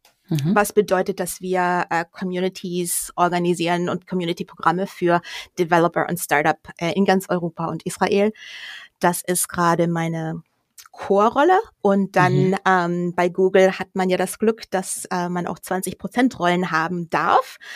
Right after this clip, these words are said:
Speaker 2: Das heißt, dass man zwanzig Prozent seiner Zeit einsetzen kann für andere Dinge, ähm,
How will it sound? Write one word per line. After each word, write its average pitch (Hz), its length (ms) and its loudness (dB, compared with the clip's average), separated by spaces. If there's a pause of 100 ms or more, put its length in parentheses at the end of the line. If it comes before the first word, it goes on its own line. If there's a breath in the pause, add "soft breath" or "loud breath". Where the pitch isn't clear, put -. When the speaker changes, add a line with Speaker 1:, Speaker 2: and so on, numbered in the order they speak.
(160 loud breath)
Speaker 2:
Das 185 160 -4
heißt, 190 200 0
dass 190 100 -2
man 190 140 2
zwanzig 185 340 -2
Prozent 180 320 -2
seiner 170 260 -2
Zeit 190 440 -2
einsetzen 190 480 -2
kann 180 180 -4
für - 180 -14
andere 208 320 2
Dinge, 185 460 -2
ähm, 175 480 -2